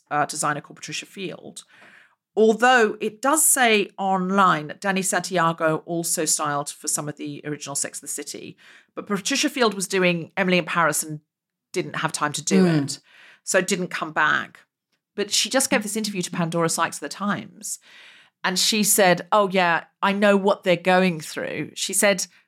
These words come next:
Speaker 1: "Sarah Jessica Parker thinks she knows everything and does know everything about fashion.
Speaker 2: <laughs>
Speaker 1: Cynthia Nixon thinks she knows everything and doesn't.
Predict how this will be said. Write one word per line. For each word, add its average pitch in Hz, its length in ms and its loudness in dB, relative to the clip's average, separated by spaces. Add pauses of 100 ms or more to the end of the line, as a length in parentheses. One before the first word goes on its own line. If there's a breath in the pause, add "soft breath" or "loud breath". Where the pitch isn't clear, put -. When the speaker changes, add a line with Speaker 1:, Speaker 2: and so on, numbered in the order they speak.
(140 soft breath)
Speaker 1:
"Sarah 269 240 4
Jessica 277 220 -6
Parker 247 260 2
thinks 196 260 -8
she - 140 -2
knows 185 200 4
everything 156 520 -2
and 175 180 0
does 175 260 2
know 147 140 0
everything 135 580 -10 (320)
about 151 240 -2
fashion. 147 360 -4
Speaker 2:
<laughs> - 340 -4
Speaker 1:
Cynthia 285 540 2
Nixon 208 340 -2
thinks 156 220 -8
she - 100 -4
knows 147 160 4
everything 135 360 -4
and 147 120 -14
doesn't. 120 560 -2